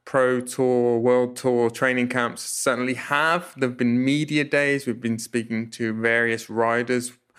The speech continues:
I've been speaking to some Bora Hansgrohe riders, team,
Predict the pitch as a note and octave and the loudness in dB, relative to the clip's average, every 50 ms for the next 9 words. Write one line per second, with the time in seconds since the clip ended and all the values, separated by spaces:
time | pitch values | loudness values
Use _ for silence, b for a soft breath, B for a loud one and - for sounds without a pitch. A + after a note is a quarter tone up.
0 | B B B B B B C#3 C3 C#3 C3 - - D3+ C#3+ C#3+ C3+ B2 D3 C#3 C3+ | B B B B B B 0 0 0 0 2 2 2 2 2 0 2 4 4 4
1 | - - - D3 C3+ B2 D#3+ D#3+ D#3+ D#3 C#3+ C#3+ D#3 D3+ D3+ D3 - E3 D3+ D3 | 4 2 0 -2 0 4 4 6 6 6 4 2 2 0 0 0 2 4 4 4
2 | C#3+ D3 D3 D3 D3 D3 D3+ D#3 D3+ C#3+ - - - - D3+ C#3+ D3 C#3+ C3+ C3 | 4 4 4 4 4 2 2 0 0 0 -4 -8 -6 -2 0 0 2 2 0 0
3 | B2 B2+ | -2 -6